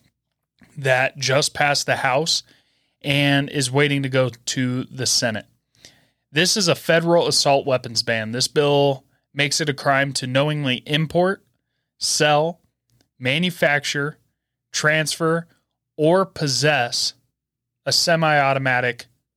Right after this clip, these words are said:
quote unquote, assault weapon or large capacity ammunition feeding device, whatever the hell that is. Now,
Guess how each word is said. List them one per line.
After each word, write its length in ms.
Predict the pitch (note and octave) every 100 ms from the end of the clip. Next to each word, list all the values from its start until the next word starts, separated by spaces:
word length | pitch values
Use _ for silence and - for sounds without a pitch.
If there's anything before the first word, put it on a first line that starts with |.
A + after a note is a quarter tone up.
| _
quote 220 | - C3+
unquote, 440 | B2+ A#2 B2+ A#2+ -
assault 480 | - - C#3+ C3+ -
weapon 400 | C3 A#2 G2 F2 _ _ _ _ _ _ _ _ _ _
or 520 | F#3 F#3+ E3 D3 D3+ _ _ _ _ _ -
large 440 | B2+ D3 E3 -
capacity 800 | - D3+ - D3 C#3+ - C#3 C#3 -
ammunition 880 | C3+ C3+ C3+ B2+ B2+ B2 - C3 A#2
feeding 560 | - B2 A#2+ A#2+ A#2
device, 640 | A2+ A2+ G#2 G2+ F2 - - _ _ _ _ _ _
whatever 460 | A2+ C3 D3 D#3
the 140 | D3 B2+
hell 240 | C3 B2
that 240 | A#2 G2+
is. 300 | F#2 - - _ _ _ _ _ _ _ _ _ _ _ _ _ _ _ _ _ _ _ _ _
Now, 460 | C#3+ D#3+ D#3+ D#3